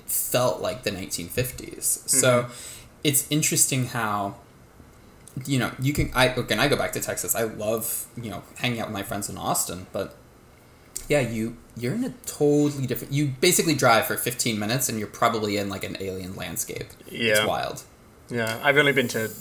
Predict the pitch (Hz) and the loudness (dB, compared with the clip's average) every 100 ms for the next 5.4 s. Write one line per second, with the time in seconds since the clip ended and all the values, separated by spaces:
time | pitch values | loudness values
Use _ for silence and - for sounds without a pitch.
0 | - 120 113 107 107 104 - 120 113 - | -14 -6 -2 0 0 0 2 2 0 -2
1 | 120 117 - 117 104 - 107 104 120 110 | -4 -4 -2 -2 0 0 2 0 -2 -4
2 | - 113 107 107 104 104 120 64 - 127 | -4 -4 -4 -4 -6 -4 -4 -4 -6 -2
3 | 107 101 107 147 131 113 113 - 107 104 | -2 0 2 2 4 2 0 -2 0 0
4 | 98 - - - 123 104 - 107 107 131 | -2 -4 -14 -8 -4 -2 2 2 2 2
5 | 123 120 107 | 0 0 -4